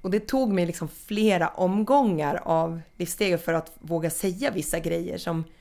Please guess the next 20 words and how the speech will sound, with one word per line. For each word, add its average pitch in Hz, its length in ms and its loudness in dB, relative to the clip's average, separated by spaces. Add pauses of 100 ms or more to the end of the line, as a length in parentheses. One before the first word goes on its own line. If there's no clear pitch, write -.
(200)
som - 160 -2
när 175 60 6
jag 170 40 6
väl 170 160 2
sa 269 360 2
det 170 160 0
var 170 160 -2
så - 120 -4
här, 160 100 2
ja, 175 240 2
men 170 180 -2 (300)
jag - 340 -4
har 180 140 2
med 202 360 4
en 165 220 0
av 160 160 -2
de 165 360 -2
sakerna 175 500 -2
som 170 180 -6
jag 160 100 -2